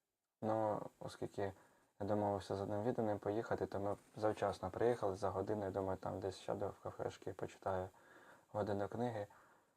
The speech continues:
Ну, все-таки, коли ми приїхали, вже бачу, гарна погода, сонячна, то думаю, ну, хоча б трішки погуляю,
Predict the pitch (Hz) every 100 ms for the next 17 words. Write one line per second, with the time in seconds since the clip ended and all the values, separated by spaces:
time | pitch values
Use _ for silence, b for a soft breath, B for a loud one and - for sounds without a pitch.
0 | B _ _ _ 117 131 123 - 120 117
1 | 113 107 - 107 107 104 110 120 110 104
2 | 98 98 107 107 104 98 104 101 101 104
3 | 107 98 - 107 98 - 95 110 104 101
4 | 101 113 104 101 104 - 107 98 - 98
5 | 98 104 127 135 113